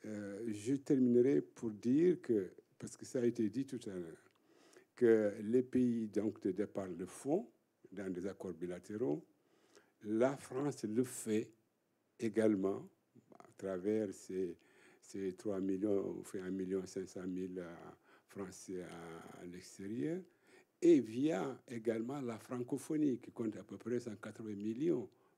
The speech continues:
de, de, d'individus. Et ce qui est important, l'enjeu qui est, en tout cas, me paraît important, que les, les pouvoirs publics doivent comprendre,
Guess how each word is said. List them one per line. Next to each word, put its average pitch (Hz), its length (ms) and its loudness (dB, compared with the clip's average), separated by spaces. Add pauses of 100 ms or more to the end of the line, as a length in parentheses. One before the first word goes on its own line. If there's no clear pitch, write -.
de, 95 380 -8
de, 85 140 -16
d'individus. 85 680 -16 (640)
Et 139 100 0
ce 127 180 -4
qui 175 240 2
est - 20 8
important, 127 500 2
l'enjeu 151 560 4 (100)
qui 107 360 -2
est, 101 360 -4
en 101 120 -6
tout 101 160 -10
cas, 95 340 -4 (140)
me 92 260 -6
paraît 98 360 -10
important, 117 520 -4 (320)
que 107 80 -6
les, 95 300 0
les 98 100 -4
pouvoirs 110 320 -2
publics 107 380 -6
doivent 95 260 -4
comprendre, 107 500 -4